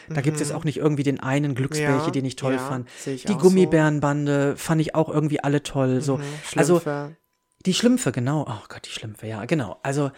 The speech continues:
Speaker 1: und ich hab jetzt aber noch einen Film gefunden und zwar hab ich auch den Film Regina Regenbogen geliebt.
Speaker 2: Mhm.
Speaker 1: So, merkwürdigerweise die Serie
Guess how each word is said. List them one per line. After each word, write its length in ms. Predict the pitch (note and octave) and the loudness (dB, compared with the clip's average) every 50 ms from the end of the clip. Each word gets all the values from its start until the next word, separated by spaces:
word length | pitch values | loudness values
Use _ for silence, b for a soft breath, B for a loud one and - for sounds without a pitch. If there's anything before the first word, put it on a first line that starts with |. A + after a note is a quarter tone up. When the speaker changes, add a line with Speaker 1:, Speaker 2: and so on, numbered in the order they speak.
| B B B B B B _ _ - | B B B B B B _ _ -6
Speaker 1:
und 80 | - | -4
ich 140 | D#3 - F#3 | -4 -2 -4
hab 80 | F#3+ - | -2 -2
jetzt 120 | G3 - | -2 -2
aber 100 | E3 E3 | -2 -2
noch 140 | E3 D#3+ D#3 | -2 -2 -4
einen 180 | - D#3+ F3 F3+ | -4 -6 -6 -4
Film 260 | - - F#3+ F3+ F3+ | -4 -2 -2 -2 -2
gefunden 500 | E3+ D#3 - - E3 E3 F3+ E3+ F#3+ F3+ | -4 -6 -4 -2 -2 -2 -2 -2 -4 -6
und 140 | - D3 - | -6 -6 -6
zwar 360 | - - D#3 D#3 D#3 D3+ D#3 _ _ _ _ _ _ _ - | -4 -4 -2 -2 -2 -4 -8 _ _ _ _ _ _ _ -10
hab 140 | - - - | -8 -6 -6
ich 140 | D3+ - - | -6 -8 -6
auch 60 | - - | -4 -4
den 100 | D#3+ C#3+ | -4 -2
Film 160 | - D#3 D3 | 0 -2 0
Regina 320 | - D3+ C3+ D#3 D#3 D#3 | 0 0 -2 0 -2 0
Regenbogen 500 | D3+ F#3+ F#3 F#3 C#3+ A2 G2 G2+ G2 G#2 | 2 0 0 0 -2 -4 -4 -4 -6 -6
geliebt. 500 | G2+ - F#2+ F2 F#2+ - - - - - | -6 -6 -8 -8 -10 -12 -12 -16 -16 -14
Speaker 2:
Mhm. 280 | D3+ E3+ G#3+ A#3+ A#3+ A3+ | -14 -12 -12 -10 -8 -6
Speaker 1:
So, 240 | F#3+ E3 - - - B B B B B | -2 -2 -2 -2 -2 B B B B B
merkwürdigerweise 680 | - D3+ F#3 G3 - G#3+ F#3+ F#3 E3+ E3 D#3 D3+ D3 | -2 -2 -2 0 2 2 2 2 2 0 -2 -2 -2
die 100 | C3+ C3+ | -2 -4
Serie 580 | B2 A2 A2 C3+ D3+ E3+ - F3+ E3 E3 D#3+ | -2 0 0 2 2 2 2 2 2 2 0